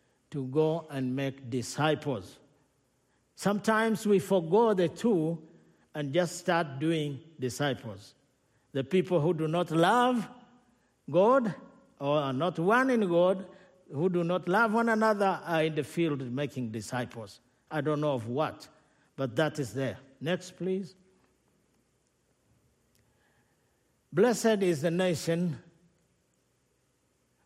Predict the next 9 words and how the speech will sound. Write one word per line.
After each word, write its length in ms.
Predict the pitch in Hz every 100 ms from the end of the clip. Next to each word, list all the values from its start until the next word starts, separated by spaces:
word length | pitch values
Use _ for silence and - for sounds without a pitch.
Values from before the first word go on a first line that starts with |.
| _ _ -
whose 420 | 214 233 226 170
God 440 | 180 190 190 190
is 200 | 165 151
the 120 | 135
Lord, 500 | 151 156 139 139 135 110 - _ _ _ _ _ _ -
and 140 | 160
the 100 | 160
people 460 | 135 196 175 175 143
whom 480 | 160 165 156 147